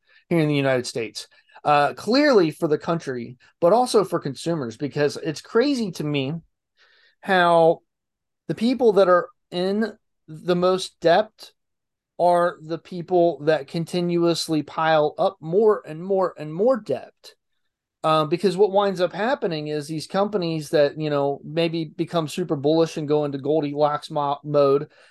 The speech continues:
these credit card companies that, that may think that, like, you know, what happened in the past isn't gonna happen again in the future,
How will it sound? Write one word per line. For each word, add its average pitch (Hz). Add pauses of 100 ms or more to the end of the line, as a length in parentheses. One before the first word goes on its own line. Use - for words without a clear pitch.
(120)
these 156
credit 185
card 170
companies 160
that, 147
that 147
may 151
think 156
that, 139
like, 147
you 151
know, 139
what 135
happened 151
in 147
the 139
past 147
isn't 143
gonna 143
happen 143
again 139
in 135
the 127
future, 165